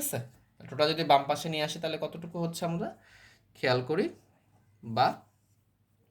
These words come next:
আচ্ছা, আমরা এই যে দুইটা শূন্য আর এই দুইটা শূন্য বাদ দিয়ে নিয়ে আসতে পারি এবং এটার সাথে এটা গুণ করে দিতে পারি।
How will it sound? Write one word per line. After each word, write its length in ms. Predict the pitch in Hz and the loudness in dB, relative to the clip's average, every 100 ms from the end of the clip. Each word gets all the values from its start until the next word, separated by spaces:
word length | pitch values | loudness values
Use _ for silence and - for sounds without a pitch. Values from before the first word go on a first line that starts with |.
| - - | -20 -12
আচ্ছা, 240 | 120 - - - - | -10 -10 -16 -20 -10
আমরা 140 | 131 151 - | -2 0 6
এই 60 | 180 | 8
যে 60 | 208 | 8
দুইটা 180 | 202 202 196 | 6 2 2
শূন্য 200 | 196 190 220 | 2 4 6
আর 60 | 226 | 6
এই 60 | 180 | 6
দুইটা 140 | 175 175 | 2 0
শূন্য 120 | 180 175 | 0 6
বাদ 100 | 151 143 | 6 6
দিয়ে 120 | 156 | 0
নিয়ে 120 | 156 151 | 0 -2
আসতে 140 | 160 | -4
পারি 120 | 151 160 | -2 -2
এবং 80 | 151 | -2
এটার 120 | 147 151 | -2 -4
সাথে 120 | 143 | -4
এটা 100 | 143 139 | -2 0
গুণ 100 | 143 | 0
করে 120 | 143 139 | 2 2
দিতে 120 | 139 - | 4 4
পারি। 160 | 143 | 4